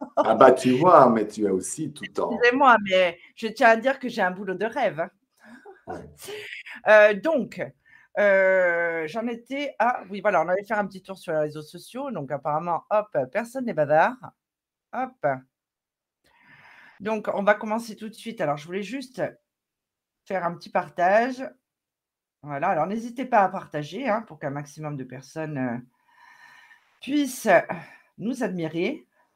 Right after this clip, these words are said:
Speaker 2: <laughs> Tous les deux.
Speaker 1: <laughs> J'aime bien, ouais. C'est vrai que tu es très radieuse aussi, Sophie.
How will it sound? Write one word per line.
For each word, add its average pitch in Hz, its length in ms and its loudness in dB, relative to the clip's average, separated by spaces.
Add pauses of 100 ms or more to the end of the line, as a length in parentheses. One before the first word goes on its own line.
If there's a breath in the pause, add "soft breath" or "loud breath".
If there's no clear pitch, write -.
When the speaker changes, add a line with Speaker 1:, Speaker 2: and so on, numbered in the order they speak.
(140)
Speaker 2:
<laughs> 277 1160 4
Tous 226 120 -6
les 190 120 -2
deux. 202 300 2
Speaker 1:
<laughs> 123 320 4
J'aime 104 260 0
bien, 95 240 -6
ouais. 80 200 -14 (580 soft breath)
C'est - 200 -4
vrai 151 220 8
que 131 140 4
tu 120 180 2
es 104 80 6
très - 260 4
radieuse 110 520 2
aussi, - 400 -6
Sophie. - 480 -18